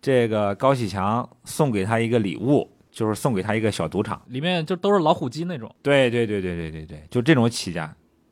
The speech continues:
Speaker 1: 啊，游戏机厅啊，就是来钱快嘛。第二部曲就是他真正赚大钱还是靠地产项目、高速公路项目，拿，拿这种基建资源型的项目，然后最终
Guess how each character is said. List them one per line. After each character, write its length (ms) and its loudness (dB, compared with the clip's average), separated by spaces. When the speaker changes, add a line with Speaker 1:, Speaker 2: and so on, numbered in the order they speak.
Speaker 1:
啊， 160 2
游 120 2
戏 120 -2
机 120 -4
厅 200 -6
啊， 180 -4
就 120 -2
是 120 2
来 140 2
钱 180 0
快 220 0
嘛。 160 -6
第 100 2
二 100 6
部 140 -2
曲 220 -6
就 100 -4
是 60 -2
他 140 -4
真 240 2
正 160 2
赚 160 2
大 140 0
钱 240 -6
还 140 -2
是 80 -4
靠 260 0
地 100 2
产 340 -2
项 220 0
目、 60 -10
高 160 4
速 100 -2
公 160 0
路 100 2
项 220 -2
目， 140 -14
拿， 340 0
拿 220 2
这 100 0
种 160 0
基 240 -4
建 240 2
资 160 0
源 160 2
型 120 -2
的 100 0
项 240 -2
目， 180 -18
然 160 2
后 140 2
最 160 0
终 340 -2